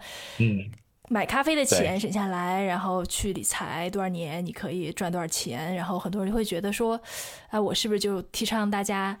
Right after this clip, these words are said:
Speaker 2: 不消费啊？啊，反对消费主义啊？”其实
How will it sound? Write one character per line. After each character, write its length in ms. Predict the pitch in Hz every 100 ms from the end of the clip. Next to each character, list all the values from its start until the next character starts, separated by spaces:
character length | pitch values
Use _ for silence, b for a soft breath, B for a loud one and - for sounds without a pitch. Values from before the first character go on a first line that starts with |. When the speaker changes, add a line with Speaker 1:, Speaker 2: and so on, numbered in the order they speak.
| B B B -
Speaker 2:
不 80 |
消 160 | - 214
费 220 | 202 240
啊？ 360 | 214 190 190 208 B B -
啊， 140 | 190
反 140 | -
对 100 | 160
消 120 | 185 208
费 120 | 208
主 160 | - 160
义 60 |
啊？” 180 | 180 170
其 160 | - 233
实 320 | 285 311